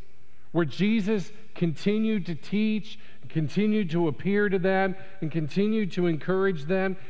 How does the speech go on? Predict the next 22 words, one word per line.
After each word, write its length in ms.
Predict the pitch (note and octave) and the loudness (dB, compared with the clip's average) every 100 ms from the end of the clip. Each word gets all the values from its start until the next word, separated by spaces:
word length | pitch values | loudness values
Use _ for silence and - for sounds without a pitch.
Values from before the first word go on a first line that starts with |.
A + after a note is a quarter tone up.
| - | -6
And 220 | - D3 B2+ | -2 -2 2
then 640 | F#3+ G#3+ C3 B2 D#3 D3+ - - - - - - - - - - - - - - - - | 2 2 0 -2 -4 -4 -6 -6 -6 -6 -6 -6 -6 -6 -6 -6 -6 -6 -6 -6 -6 -4
he 120 | E3 | -2
ascends 460 | D#3+ - F3 F#3 D3+ | -2 -2 -2 0 0
into 220 | D#3 C#3+ | -2 -2
heaven 460 | B2 C#3 A2 G#2+ A2 - | 0 -2 -2 -4 -4 -4
and 180 | A2+ | -4
gives 320 | A2+ D#3 C#3 G#2+ | -2 0 0 -2
them 260 | A2+ A2 | -2 -2
this 220 | A2+ A2 | -2 -4
commission. 720 | - A#2+ G#2+ A2 - F#2 F2+ F#2 - - - - - - - - - - - - - - - - - - - - - | -4 -2 -2 -2 -4 -6 -6 -6 -6 -6 -6 -6 -6 -6 -6 -6 -6 -6 -6 -6 -6 -6 -6 -6 -6 -6 -6 -6 -6
And 140 | - A#2 | -4 0
these 380 | D#3+ E3+ D3 - - | 0 0 -2 -6 -4
men 680 | C3+ D3+ D3 G#2 G2+ A2+ B2 - - - - | 0 0 0 0 -4 -6 -6 -6 -6 -6 -6
appear 640 | G#2+ C3 B2+ E2+ F#2 - - | -6 -4 -4 -4 -6 -6 -6
in 120 | A#2 | -4
the 60 | A#2+ | -2
midst 380 | C#3+ D3 - | -2 -2 -4
of 100 | G#2 | -4
all 220 | F#2 F2+ F2 | -4 -4 -4
of 120 | D2 | -6
this. 600 | F2 E2 - - - - | -6 -6 -6 -6 -6 -6